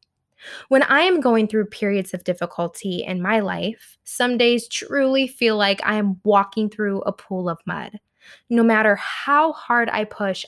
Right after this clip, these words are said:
I can't seem to go any faster. But you know what? That's okay. I have to remind myself that as long as I am one step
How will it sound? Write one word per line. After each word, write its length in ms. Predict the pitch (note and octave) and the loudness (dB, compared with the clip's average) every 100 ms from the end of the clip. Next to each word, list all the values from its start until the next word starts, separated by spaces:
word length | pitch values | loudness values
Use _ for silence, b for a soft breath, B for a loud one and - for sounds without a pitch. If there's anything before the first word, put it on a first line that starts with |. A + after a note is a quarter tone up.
| - | -10
I 160 | C4+ D#4 | -6 -6
can't 360 | - C4 A3+ | -8 -10 -10
seem 340 | - G3+ F#3+ F#3 | -10 -6 -6 -8
to 140 | F#3+ | -10
go 240 | F#3 E3+ | -8 -6
any 220 | F3 E3+ F3 | -6 -8 -10
faster. 720 | - D#3+ - - - - _ _ _ _ _ _ _ | -12 -12 -12 -16 -18 -20 _ _ _ _ _ _ _
But 160 | A3+ G#3+ | -2 0
you 140 | A#3 | 0
know 100 | B3 | 0
what? 380 | G3 F3+ B3 C#4+ _ _ _ _ | -2 0 -2 -4 _ _ _ _
That's 340 | C4 A#3+ - | -10 -10 -6
okay. 720 | - A3+ - A3 A3+ F3 A#3 - B B B B | -6 -6 -8 -4 -2 -4 -8 -20 B B B B
I 100 | - | -4
have 340 | A#3 A3 C4 B3+ | -2 0 0 0
to 140 | - | -4
remind 540 | C4 B3+ A3 A3 B3 A#3 | 2 2 2 0 0 -2
myself 460 | G#3+ G3 F3 F3 | -2 -2 -4 -4
that 160 | - - | -4 -4
as 120 | A#3 | -4
long 400 | A3 A3 C4 F4 | -4 0 0 0
as 140 | F#4 C4 | -2 -2
I 80 | |
am 280 | A3 G3 F3+ | 0 0 2
one 260 | F3+ A3+ B3+ | 2 0 -2
step 320 | - A3+ A3 | -2 -4 -4